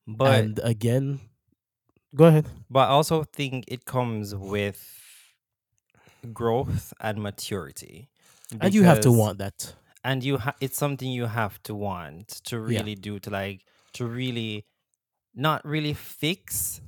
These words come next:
Speaker 1: but to find a way to deal with whatever trauma you went through as a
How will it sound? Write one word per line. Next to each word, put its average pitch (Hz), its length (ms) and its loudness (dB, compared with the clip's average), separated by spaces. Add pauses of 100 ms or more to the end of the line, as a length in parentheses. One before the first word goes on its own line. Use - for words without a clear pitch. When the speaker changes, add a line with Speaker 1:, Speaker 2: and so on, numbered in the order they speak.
(140)
Speaker 1:
but 131 260 -2
to 135 120 -8
find 139 320 -4
a 127 80 -2
way 117 200 -8
to 110 180 -12
deal 104 720 -10 (300)
with 107 380 -6
whatever 107 420 -6
trauma 107 480 -6
you 101 180 -10
went 101 360 -10 (100)
through 131 340 -6 (160)
as 107 400 -6
a 101 240 -12